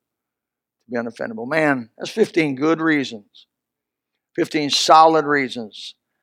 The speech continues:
that you should sign your name up on that board and say, "I'm gonna read it with you." Why should you be together? Because we do better, we do better together than alone.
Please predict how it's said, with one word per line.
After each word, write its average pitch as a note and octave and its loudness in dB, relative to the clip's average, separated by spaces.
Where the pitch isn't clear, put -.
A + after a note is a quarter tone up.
that C3 -10
you D#3 -6
should B2+ -6
sign D3+ 0
your D3 0
name D3 0
up A#2+ -2
on A#2+ -2
that B2 -2
board B2+ -2
and A#2 -10
say, C3 -2
"I'm C3 0
gonna C3 -2
read C3+ -2
it A#2 -4
with G#2+ -4
you." G2+ -12
Why A#3+ 8
should B3+ -2
you B3+ 2
be B3 2
together? A3+ 6
Because E3+ 2
we E3+ 6
do G#3 0
better, G3 6
we E3 4
do G3 -2
better G3 6
together D#3 6
than C3+ 0
alone. C3 0